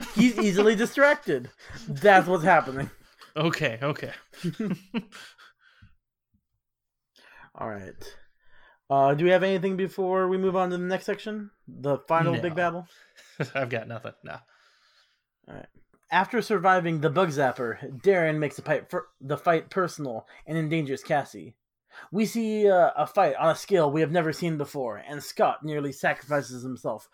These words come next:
Speaker 1: by going subatomic to defeat Yellow Jacket once and for all.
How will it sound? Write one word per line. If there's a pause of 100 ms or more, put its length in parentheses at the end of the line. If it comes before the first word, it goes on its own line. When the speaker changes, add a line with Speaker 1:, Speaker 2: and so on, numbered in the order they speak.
(420)
Speaker 1:
by
going
subatomic (160)
to
defeat
Yellow
Jacket (220)
once
and
for
all.